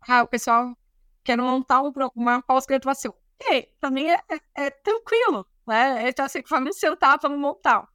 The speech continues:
Aí, como expert, é, como que eu faço, né? Como que eu,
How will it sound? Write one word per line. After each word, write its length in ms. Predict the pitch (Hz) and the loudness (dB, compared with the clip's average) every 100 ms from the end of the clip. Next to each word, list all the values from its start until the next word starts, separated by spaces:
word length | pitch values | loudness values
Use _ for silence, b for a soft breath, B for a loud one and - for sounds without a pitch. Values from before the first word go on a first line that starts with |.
| _ _ _ _ _ - | _ _ _ _ _ 0
Aí, 220 | 254 277 | 2 0
como 360 | - 330 403 269 | -4 -2 2 2
expert, 580 | 269 - - 277 202 - - _ _ - | 2 -2 -6 -2 -2 -4 -20 _ _ -4
é, 800 | 208 220 226 226 220 208 196 190 _ _ _ - | -2 0 0 2 2 0 -2 -6 _ _ _ -8
como 300 | 302 294 392 | -4 -2 0
que 100 | - | 0
eu 100 | 359 | -2
faço, 680 | - 302 247 294 - - _ _ _ _ _ - | 2 2 4 2 -6 -18 _ _ _ _ _ -4
né? 160 | 220 | -2
Como 220 | 226 262 269 | 0 -2 -2
que 100 | |
eu, 80 | 294 | -4